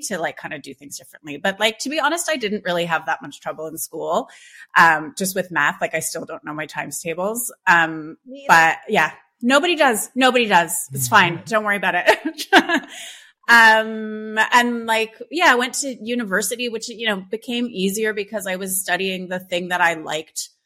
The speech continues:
Speaker 1: so, you know, I did an English degree, which was, like, easy for me because I'm good at, like, bullshit. And, like, all you have to do is, like, make things make sense together. And with a brain like, like this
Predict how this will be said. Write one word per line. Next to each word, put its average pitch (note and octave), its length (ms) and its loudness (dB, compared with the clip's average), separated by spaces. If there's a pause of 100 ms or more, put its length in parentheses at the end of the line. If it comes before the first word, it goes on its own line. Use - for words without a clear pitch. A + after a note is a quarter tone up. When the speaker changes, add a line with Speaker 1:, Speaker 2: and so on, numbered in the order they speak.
(200)
Speaker 1:
so, E3+ 540 0
you F3 140 -8
know, D#3 120 -2
I E3+ 100 0
did F3+ 240 -6
an F#3+ 140 -4
English F3+ 340 -6
degree, E3 440 -8
which F3 200 -8
was, E3 160 -12
like, D#3+ 300 -6 (320)
easy A3 360 -2
for G3 280 -2
me F#3 400 -6
because F#3+ 340 -8
I'm F3 180 -2
good F3+ 200 -4
at, E3+ 220 4
like, E3 220 -4 (320)
bullshit. G3+ 520 -4 (540)
And, F#3 160 2
like, F3 180 0
all F#3 200 -2
you G3+ 160 2
have F#3+ 180 0
to F#3+ 100 -6
do D4 300 -4
is, C4+ 140 0
like, A3+ 260 0
make G#3 360 -6
things G3 460 -6
make F#3+ 220 -8
sense A#3 400 -2
together. D#3 500 -4
And E3+ 200 -4
with F#3+ 160 -6
a G3 80 -4
brain F#3+ 420 -2
like, E3 400 -6
like D#3+ 320 -6
this E3+ 500 -4